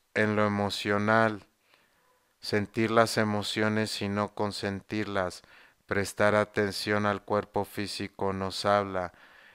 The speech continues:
En lo mental, manejar la mente.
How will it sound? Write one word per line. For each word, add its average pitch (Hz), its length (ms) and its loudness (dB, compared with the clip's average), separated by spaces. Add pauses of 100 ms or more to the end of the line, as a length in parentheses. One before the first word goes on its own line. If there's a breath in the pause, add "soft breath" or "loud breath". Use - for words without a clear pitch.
(140 soft breath)
En 101 220 0
lo 101 140 2
mental, 107 720 2 (1800)
manejar 104 640 8
la 113 160 6
mente. 113 800 0